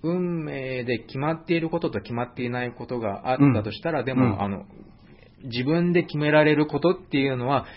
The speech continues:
Speaker 1: 今まで考えてきたよりもっともっともっと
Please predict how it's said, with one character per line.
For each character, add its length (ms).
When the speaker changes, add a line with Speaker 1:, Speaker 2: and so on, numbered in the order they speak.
Speaker 1:
今 220
ま 80
で 120
考 320
え 100
て 160
き 100
た 80
よ 140
り 120
も 240
っ 140
と 120
も 120
っ 100
と 100
も 140
っ 160
と 420